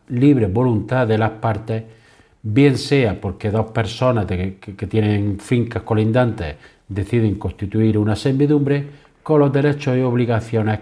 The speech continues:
que tengan por conveniente. Todo ello fundamentado en el principio de autonomía de las partes. En segundo lugar, también puede ser porque una persona que tenga una finca constituya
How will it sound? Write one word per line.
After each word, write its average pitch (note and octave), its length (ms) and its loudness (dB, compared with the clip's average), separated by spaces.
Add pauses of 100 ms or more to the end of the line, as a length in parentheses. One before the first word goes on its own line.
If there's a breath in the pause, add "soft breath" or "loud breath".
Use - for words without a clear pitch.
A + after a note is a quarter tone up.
(120)
que G#2+ 140 -2
tengan A2 500 0
por A2+ 340 -2
conveniente. F2+ 680 -4 (640 soft breath)
Todo G2+ 260 2
ello A2 200 2
fundamentado B2 1000 -2
en C3+ 120 -4
el B2+ 60 -2
principio B2+ 720 0 (360 loud breath)
de C#3 160 4
autonomía A2+ 1000 2
de F#2+ 180 -8
las F2 140 -10
partes. - 580 -14 (1400 soft breath)
En A2+ 80 0
segundo C#3+ 400 4
lugar, D3+ 560 2 (160)
también A#2+ 320 0
puede C3+ 240 2
ser C3 240 -2
porque G#2 260 -4
una A#2 180 0
persona A#2 520 0
que G#2 120 -2
tenga G#2 260 0
una A2 180 2
finca C#3+ 600 0
constituya G#2+ 760 -2